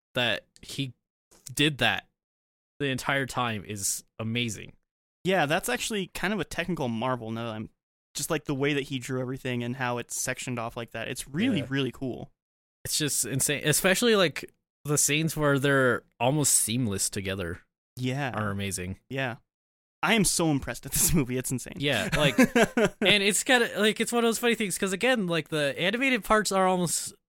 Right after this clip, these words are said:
Speaker 1: just slightly better stick figures, but
Speaker 2: Yeah.
Speaker 1: it still looks amazing. Even, like, simple things like the shading done in this movie is really good. In the, it mostly is in chapter three. The first two don't use shading that much, but,
Speaker 2: Mm-hmm.
Speaker 1: like,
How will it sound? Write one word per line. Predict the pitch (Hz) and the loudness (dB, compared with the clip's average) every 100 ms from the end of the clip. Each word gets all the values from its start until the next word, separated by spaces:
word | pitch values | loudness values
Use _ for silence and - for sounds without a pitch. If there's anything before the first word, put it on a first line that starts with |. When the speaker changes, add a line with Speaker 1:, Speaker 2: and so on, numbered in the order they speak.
| - | -4
Speaker 1:
just | 165 - 147 | -2 -2 -4
slightly | - 175 156 165 | -2 0 0 -2
better | 151 156 147 | 0 0 0
stick | - 202 | 0 -4
figures, | - 214 151 117 - | -2 -4 -2 -2 -2
but | 147 135 - | 0 0 -2
Speaker 2:
Yeah. | 131 131 123 | -4 -4 -2
Speaker 1:
it | 139 - | -2 -4
still | - 214 160 | 0 2 2
looks | 139 170 180 - - | 0 0 0 -2 -4
amazing. | 131 123 147 147 98 90 - _ _ _ _ | -4 -2 -2 -4 -6 -8 -12 _ _ _ _
Even, | 180 240 269 | 2 2 2
like, | 247 - | 0 0
simple | - 202 208 202 | 2 2 0 -2
things | 175 156 139 123 123 | -2 -2 0 -2 0
like | 123 - - _ _ | 0 -2 -12 _ _
the | 156 | 0
shading | - - 147 190 185 113 95 - - | 2 2 2 2 2 0 -2 -8 -2
done | 139 120 | 0 0
in | 117 | 0
this | 113 - | -2 -2
movie | 123 110 101 | -2 -2 -4
is | 101 101 117 | -4 -6 -4
really | 139 147 127 | 0 2 2
good. | 127 147 92 90 _ _ | 0 0 -2 -8 _ _
In | 127 117 | -6 -2
the, | 107 98 67 - _ _ - | -2 -4 -8 -14 _ _ -4
it | 147 | 2
mostly | 175 220 190 | 4 4 4
is | 139 | 2
in | 131 | 0
chapter | 113 131 - 104 | 0 -2 -2 -6
three. | 113 120 107 | -2 -2 0
The | 107 113 | -2 -6
first | 110 151 - | -4 -4 -2
two | 131 | -2
don't | 117 104 | -2 -2
use | 92 117 | -4 -4
shading | - 117 123 | -4 -4 -4
that | 101 | -4
much, | 104 101 | -4 -4
but, | - | -2
Speaker 2:
Mm-hmm. | 120 | -2
Speaker 1:
like, | 110 | -2